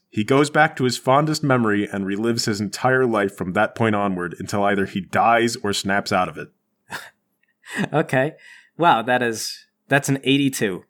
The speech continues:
Speaker 1: It's the only spell I know.
Speaker 2: So what are you, like Gilderoy Lockhart?
Speaker 1: No. Who was that?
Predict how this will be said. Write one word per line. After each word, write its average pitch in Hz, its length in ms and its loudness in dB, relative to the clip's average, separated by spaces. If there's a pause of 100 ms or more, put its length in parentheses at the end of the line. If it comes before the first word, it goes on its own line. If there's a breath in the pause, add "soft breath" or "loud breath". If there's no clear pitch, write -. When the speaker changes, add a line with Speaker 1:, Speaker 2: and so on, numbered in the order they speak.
(240)
Speaker 1:
It's 123 180 0
the 120 200 2
only 185 280 6
spell 175 320 4
I 156 100 6
know. 143 380 0 (260)
Speaker 2:
So - 280 -2
what 220 260 4
are 196 40 6
you, 123 220 2
like 117 360 -4
Gilderoy 175 420 2
Lockhart? 170 580 2 (220)
Speaker 1:
No. 170 400 4 (840)
Who 170 120 -4
was 151 220 0
that? 95 280 -2